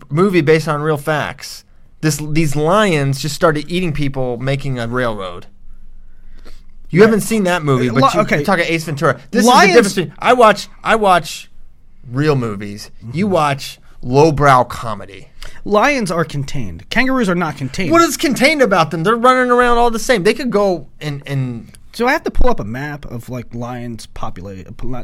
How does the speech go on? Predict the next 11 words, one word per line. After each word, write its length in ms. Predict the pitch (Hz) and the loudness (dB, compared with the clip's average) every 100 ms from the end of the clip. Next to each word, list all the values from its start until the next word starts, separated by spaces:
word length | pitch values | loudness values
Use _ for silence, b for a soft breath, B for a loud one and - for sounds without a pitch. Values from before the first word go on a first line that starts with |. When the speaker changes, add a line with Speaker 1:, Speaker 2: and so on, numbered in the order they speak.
| 113 | -8
Speaker 2:
lions, 440 | 123 120 120 107 - - - | -10 -10 -10 -12 -14 -14 -14
uh, 220 | 78 60 - - - - - - | -14 -16 -16 -16 -12 -10 -10 -10
territory. 420 | 127 113 113 117 - - - - - - - - - - - - - - - - - | -12 -12 -12 -14 -14 -20 -18 -18 -18 -20 -20 -20 -20 -20 -20 -20 -20 -20 -20 -16 -2
Kangaroos 420 | 262 349 349 220 | 0 4 4 4
are 100 | 185 | 2
everywhere 480 | 196 202 185 123 90 | 0 0 0 -2 -8
in 140 | 143 | -6
Australia 520 | 156 - 165 127 110 - | -6 -4 -6 -6 -10 -8
and 100 | 156 | -6
destroy 380 | 143 - 180 151 | -6 -4 -4 -4
things. 400 | 80 73 - | -8 -16 -18